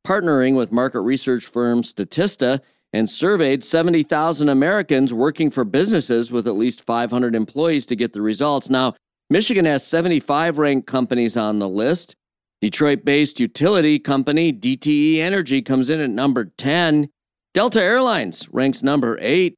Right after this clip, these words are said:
of the best companies to work for in the state of Michigan. Number three, it's the automotive supplier Flexingate. Number two on the list, Blue Cross Blue Shield. And number one, according to Forbes, it's the University of Michigan, headquartered in Ann Arbor with nearly thirty thousand employees.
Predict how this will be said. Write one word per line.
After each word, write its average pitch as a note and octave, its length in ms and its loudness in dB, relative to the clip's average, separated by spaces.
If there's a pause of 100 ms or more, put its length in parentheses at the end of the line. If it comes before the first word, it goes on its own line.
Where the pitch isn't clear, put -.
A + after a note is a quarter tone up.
(120)
of C3+ 120 -2
the A#2+ 80 0
best B2+ 240 0
companies A#2 420 0
to G#2+ 100 -6
work A2 240 -2
for A#2+ 160 2
in B2+ 80 2
the A#2+ 80 -2
state C3+ 240 0
of C#3 80 2
Michigan. F3 480 0 (280)
Number F#3+ 200 2
three, A3 380 2
it's - 360 -10
the C3 100 2
automotive F#3 480 0
supplier G#2+ 600 -2
Flexingate. A#2+ 1120 -2 (460)
Number G2+ 240 -2
two C#3+ 320 2
on D#3+ 80 0
the D#3+ 80 0
list, F3+ 340 0
Blue D#3 200 0
Cross E3 320 0
Blue E3+ 240 2
Shield. F#3 400 0
And C#3+ 180 2
number F#3 260 0
one, F#3+ 460 2 (260)
according D#3+ 260 -2
to F#3+ 40 -2
Forbes, G#3+ 600 0 (260)
it's A#3+ 80 -8
the C#4+ 80 0
University A3+ 540 2
of A3 60 0
Michigan, A3+ 520 0 (340)
headquartered E3 520 0
in C3+ 80 2
Ann C#3+ 160 2
Arbor D#3+ 400 2
with C3 240 0
nearly B2 280 2
thirty D#3 340 0
thousand D3 540 -2
employees. B2 720 0